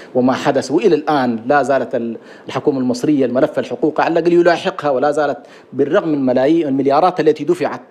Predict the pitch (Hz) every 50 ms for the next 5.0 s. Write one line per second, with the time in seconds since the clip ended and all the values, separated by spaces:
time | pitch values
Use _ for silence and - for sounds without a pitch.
0 | - - 131 135 131 127 120 127 131 131 127 127 131 139 135 - - 135 131 127
1 | - - - 160 139 135 147 139 - 135 120 - 139 139 147 160 139 - - 127
2 | - - - 185 202 165 - - 156 147 127 123 113 - - - - - - -
3 | 139 139 139 127 127 147 139 135 131 135 156 147 - 147 151 175 170 156 156 160
4 | 165 175 165 143 135 127 127 165 196 214 196 170 170 160 147 139 127 117 -